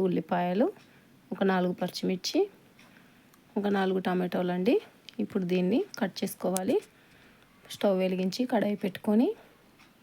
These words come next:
కడాయిలో ఆయిల్ వేసుకోవాలి. ఒక నాలుగైదు స్పూన్లు వేసుకొని, ఇది బాగా హీట్ అయ్యాక పచ్చిమిర్చి, ఉల్లిపాయ వేసుకోవాలండి.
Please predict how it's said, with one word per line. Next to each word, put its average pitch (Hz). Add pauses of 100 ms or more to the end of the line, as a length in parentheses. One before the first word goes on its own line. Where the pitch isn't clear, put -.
(880)
కడాయిలో 226 (480)
ఆయిల్ 208
వేసుకోవాలి. 190 (120)
ఒక 359 (500)
నాలుగైదు 190
స్పూన్లు 190
వేసుకొని, 190 (140)
ఇది 214 (100)
బాగా 180
హీట్ 185
అయ్యాక 180 (640)
పచ్చిమిర్చి, 190 (120)
ఉల్లిపాయ 180
వేసుకోవాలండి. 175